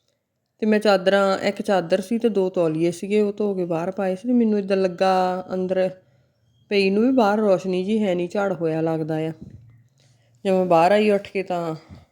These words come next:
ਬਿਲਕੁਲ ਹੀ ਰੱਬ, ਬੱਦਲ ਇੱਦਾਂ ਹੋਏ ਸੀ ਵੀ ਭਰਾਊ ਜਿਹਾ ਹੋਇਆ ਪਿਆ ਸੀ ਵੀ ਮੀਂਹ ਆ ਹੀ ਜਾਣਾ। ਮੈਂ ਹਜੇ ਚਾਦਰਾਂ ਚੱਕ ਕੇ ਅੰਦਰ ਕੀਤੀਆਂ ਤੇ ਮੀਂਹ ਆ ਗਿਆ ਜੀ ਜ਼ੋਰੀ। ਅੱਜ ਵੀ ਬਹੁਤ ਮੀਂਹ ਪਿਆ।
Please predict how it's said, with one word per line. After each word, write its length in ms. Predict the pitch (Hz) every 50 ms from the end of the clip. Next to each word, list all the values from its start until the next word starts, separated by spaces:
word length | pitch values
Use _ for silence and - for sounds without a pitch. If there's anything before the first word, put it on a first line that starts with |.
| _ _ _ _ _ 196
ਬਿਲਕੁਲ 440 | 185 185 185 202 - 214 208 202 202
ਹੀ 60 | 196
ਰੱਬ, 320 | 196 190 185 190 180 180 - - - - _ _ _ _ _ _ _ _ _ _ -
ਬੱਦਲ 360 | 196 196 185 175 185 190 190 175 - - - -
ਇੱਦਾਂ 260 | 185 180 175 185 185
ਹੋਏ 220 | 196 190 185 185
ਸੀ 180 | 185 - 202 196
ਵੀ 120 | 190 190
ਭਰਾਊ 400 | 180 180 196 202 208 202 196 180
ਜਿਹਾ 180 | 165 180 196 208
ਹੋਇਆ 200 | 208 190 180 175
ਪਿਆ 200 | 170 170 165 165
ਸੀ 200 | - - 185 175 - _ _ _ _ _ _ _ _ _ _ _ _
ਵੀ 40 | 202
ਮੀਂਹ 320 | 190 190 190 196 202 208 202
ਆ 80 | 185
ਹੀ 120 | 175 175 175
ਜਾਣਾ। 260 | 175 170 160 156 165
ਮੈਂ 240 | 170 185 190 196 196
ਹਜੇ 160 | 190 185 190
ਚਾਦਰਾਂ 380 | 190 196 185 175 180 180 185
ਚੱਕ 200 | 185 196 190 185
ਕੇ 100 | - 190
ਅੰਦਰ 240 | 185 185 180 180 180
ਕੀਤੀਆਂ 500 | 180 - 196 180 - - 175 180 180 180 180 - - _ _ _ _ _ _ _ _ _ _
ਤੇ 100 | - 185
ਮੀਂਹ 320 | 180 175 175 175 185 202
ਆ 120 | 190 185 170
ਗਿਆ 160 | 165 165 165
ਜੀ 140 | 165 190 196
ਜ਼ੋਰੀ। 360 | 180 175 170 165 160 160 156 - - - - - - - - - _ _ _ _ _ _ _ _ _ _ _ - 180
ਅੱਜ 180 | 170 160 165 170
ਵੀ 120 | 180 190
ਬਹੁਤ 300 | 185 185 175 180 185 -
ਮੀਂਹ 200 | 208 185 185 196
ਪਿਆ। 280 | 190 202 170 175 208